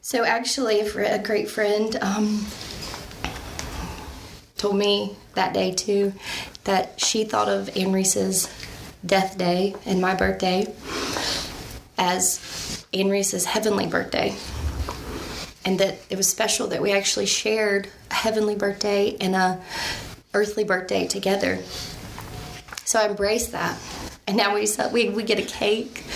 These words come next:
you know, happy heavenly birthday to Anne Reese. My kids, we celebrate it. We, we celebrate that day because that's why we're here in the first place. Mine and Davey's goal was always, or is always,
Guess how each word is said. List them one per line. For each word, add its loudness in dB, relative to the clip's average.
you 4
know, 2
happy 0
heavenly 2
birthday 2
to -2
Anne 4
Reese. 2
My 4
kids, 0
we 4
celebrate 2
it. -4
We, 4
we 2
celebrate 2
that 0
day 2
because 2
that's 0
why 2
we're 2
here 2
in 0
the -4
first -2
place. -2
Mine 2
and 2
Davey's 0
goal 2
was 0
always, 2
or 0
is 2
always, 0